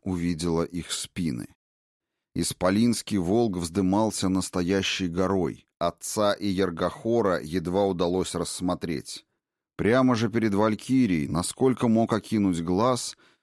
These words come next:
тянулся сложнейший лабиринт зеленых кристаллов, вокруг которых еще не до конца угасли сполохи изумрудного огня.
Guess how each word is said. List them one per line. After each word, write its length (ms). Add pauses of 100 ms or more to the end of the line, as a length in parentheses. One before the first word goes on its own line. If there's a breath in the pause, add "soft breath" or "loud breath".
(100)
тянулся 520
сложнейший 760
лабиринт 540
зеленых 480
кристаллов, 680 (480)
вокруг 400
которых 520
еще 260
не 100
до 100
конца 420
угасли 540
сполохи 720
изумрудного 720
огня. 360